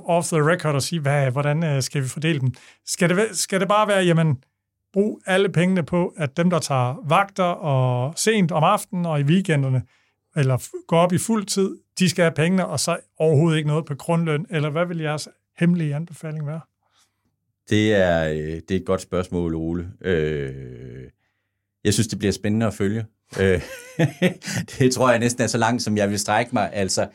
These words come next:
Speaker 2: øh, det er, det er klart, at en, en del af fokuset bliver jo at, øh, have øje for, at, øh, vi har patienter på,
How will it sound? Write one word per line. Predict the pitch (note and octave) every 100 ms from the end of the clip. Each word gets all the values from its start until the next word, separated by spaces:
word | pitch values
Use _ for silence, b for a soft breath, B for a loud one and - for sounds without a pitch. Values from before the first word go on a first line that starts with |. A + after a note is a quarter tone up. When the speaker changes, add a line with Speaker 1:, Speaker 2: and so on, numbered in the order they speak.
| b b b b -
Speaker 2:
øh, | G2+ F#2+ F#2+ F#2+
det | A2 G#2 G2
er, | F#2
det | G#2+
er | G#2
klart, | A#2 A2 F2
at | F2 -
en, | F2 F2 -
en | F#2+
del | A#2+ A#2
af | F2+
fokuset | G2 G2 G#2+ G2+ F2+ E2+
bliver | G#2+ F#2+
jo | E2 D#2+ D#2+ D#2
at, | D#2 E2 - E2
øh, | E2 E2+
have | E2
øje | E2 F2+
for, | - F2 F2 F2+ -
at, | E2 E2 -
øh, | E2 D#2
vi | E2+
har | E2+
patienter | - G2 E2+ -
på, | E2+ D#2+